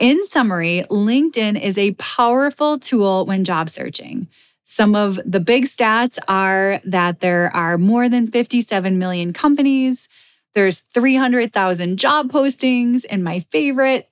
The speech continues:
three people are hired every minute on LinkedIn. So think about all the potential mentors and connections and recruiters and colleagues and new opportunities are available at your fingertips.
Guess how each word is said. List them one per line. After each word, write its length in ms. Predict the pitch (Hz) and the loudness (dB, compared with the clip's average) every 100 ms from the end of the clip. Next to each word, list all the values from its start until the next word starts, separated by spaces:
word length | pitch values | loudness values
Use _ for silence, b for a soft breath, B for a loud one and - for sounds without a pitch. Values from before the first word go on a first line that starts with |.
| - | -6
three 520 | 240 233 269 277 277 | -2 2 2 0 -2
people 480 | - 233 226 226 226 | -2 -2 0 -2 0
are 140 | 190 | 0
hired 400 | 185 196 185 180 - | 0 0 0 -2 -2
every 460 | 196 196 226 233 | -2 0 0 0
minute 560 | 240 190 196 190 170 151 | 0 0 0 -2 -6 -6
on 220 | 170 175 175 | -6 -4 -2
LinkedIn. 600 | 170 165 160 - - 165 b b b b | -2 -2 -4 -8 -10 -12 b b b b
So 180 | - | -2
think 300 | 233 302 349 | 0 2 2
about 260 | 381 311 220 | 2 2 0
all 160 | 214 240 | 0 0
the 100 | 240 | 2
potential 560 | 247 214 214 185 175 | 0 -2 -2 -2 -2
mentors 800 | 170 233 339 320 269 226 180 175 | 0 2 2 0 0 2 0 0
and 220 | - 196 | -4 -6
connections 720 | - 233 240 330 - 262 214 202 | -2 0 0 0 -2 0 0 0
and 100 | 196 | -2
recruiters 640 | 220 - 403 349 269 240 | -4 -2 0 2 2 0
and 120 | 214 | -2
colleagues 520 | - 415 370 294 233 | 0 0 0 0 0
and 180 | 240 226 | 2 2
new 260 | 247 277 277 | 2 0 0
opportunities 1000 | 214 220 226 214 - 208 196 170 170 165 | -2 -2 -2 -2 -2 0 0 0 -2 -2
are 180 | 180 | -2
available 640 | 180 170 196 196 196 196 - | 0 0 0 0 0 -2 -2
at 300 | 175 175 - | -2 -2 -2
your 140 | 175 | -4
fingertips. 720 | 165 180 165 160 160 - - | -2 -2 -2 -4 -10 -10 -14